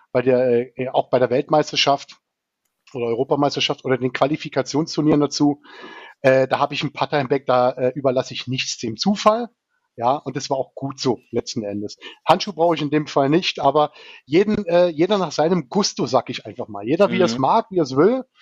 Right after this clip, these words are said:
Speaker 1: Und ja, der Putter, der kann selbstverständlich auch auf dem, äh, Asphalt helfen. Man muss halt dann einfach nur, ähm, <laughs> auf dem Asphalt mit dem Olmos Golfball putten können.
Speaker 2: Mhm.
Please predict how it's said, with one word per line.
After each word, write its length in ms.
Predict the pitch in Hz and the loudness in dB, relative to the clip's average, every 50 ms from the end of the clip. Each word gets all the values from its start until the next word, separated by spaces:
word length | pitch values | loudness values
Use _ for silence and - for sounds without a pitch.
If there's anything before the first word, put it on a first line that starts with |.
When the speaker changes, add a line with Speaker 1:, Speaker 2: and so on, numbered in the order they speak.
| - - - - - - - _ _ | -20 -20 -20 -20 -20 -20 -20 _ _
Speaker 1:
Und 360 | 175 160 165 160 - - - | 0 0 0 0 -4 -8 -2
ja, 220 | - 135 165 202 | 0 2 2 2
der 120 | 180 165 139 | 2 0 -2
Putter, 380 | - - - 151 - - 202 | -2 -6 -12 -10 -4 -4 -2
der 140 | - 160 143 | 0 -2 -2
kann 300 | 135 - - 131 127 117 | -4 -2 -2 -2 -2 -2
selbstverständlich 680 | 107 110 98 - - - 117 - - 147 156 170 156 147 | -6 -10 -10 -8 -8 -8 -4 -2 -2 -2 -2 -2 -6 -2
auch 280 | 135 139 143 147 147 | -2 0 0 0 -2
auf 100 | 151 - | -4 0
dem, 260 | - 147 135 135 135 - | 0 2 2 2 0 0
äh, 220 | - 127 123 127 131 - | 2 2 2 2 2 0
Asphalt 480 | 113 - - - - 113 110 127 127 | -4 -4 -4 -2 -2 0 0 0 -2
helfen. 480 | - 110 110 120 131 135 208 226 233 - _ _ - - - - - - - _ _ _ _ | -2 0 2 2 4 4 2 2 2 -2 _ _ -20 -18 -18 -16 -18 -20 -20 _ _ _ _
Man 180 | 127 127 131 | 2 2 4
muss 220 | 131 143 139 - - | 2 0 -2 0 0
halt 160 | 151 147 - | 0 0 0
dann 140 | 147 139 131 | -2 -4 -2
einfach 340 | 117 127 - - 131 - | -6 -8 -4 -4 -4 -2
nur, 500 | - 135 139 143 151 160 160 160 160 165 - | -2 -4 0 2 2 2 4 2 0 0 0
ähm, 380 | 156 143 143 147 147 147 143 _ _ _ _ _ _ _ _ _ _ _ _ _ _ _ _ | -2 0 0 0 -2 -4 -6 _ _ _ _ _ _ _ _ _ _ _ _ _ _ _ _
<laughs> 480 | - - - - - 202 - - - - _ | -6 -4 -2 0 -2 -2 -2 -4 -16 -6 _
auf 180 | - 147 - | 0 0 0
dem 100 | - 180 | 0 -4
Asphalt 540 | 139 131 - - - - 123 139 180 175 _ | -4 -4 -4 -4 -4 -2 -2 -2 -2 0 _
mit 140 | 151 143 - | -4 -2 -2
dem 100 | 160 156 | -6 -6
Olmos 400 | 135 123 127 123 131 147 143 - | -2 -2 -2 0 0 -2 -2 0
Golfball 400 | - 147 147 - - - 165 175 | 0 0 0 0 0 0 0 0
putten 380 | - - 214 220 - 226 196 - | 2 0 -2 -2 0 -4 -6 -4
können. 340 | - 139 131 113 107 - _ - - - - - - - 139 131 131 - _ _ | -4 -4 -4 -4 -6 -12 _ -14 -14 -10 -10 -10 -8 -8 -10 -12 -12 -20 _ _
Speaker 2:
Mhm. 320 | 113 110 110 110 127 - | -12 -10 -10 -10 -10 -12